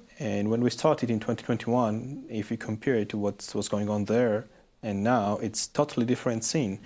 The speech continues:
because at that point, people were not used to work with international companies.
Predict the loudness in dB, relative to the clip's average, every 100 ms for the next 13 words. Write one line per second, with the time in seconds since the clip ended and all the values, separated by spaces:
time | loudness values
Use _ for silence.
0 | -16 -18 -10 -2 2 2 2 0 0 0
1 | 2 2 2 0 2 2 2 2 4 4
2 | 4 2 4 2 2 2 2 2 -2 0
3 | -2 -2 -2 -2 0 0 -2 -6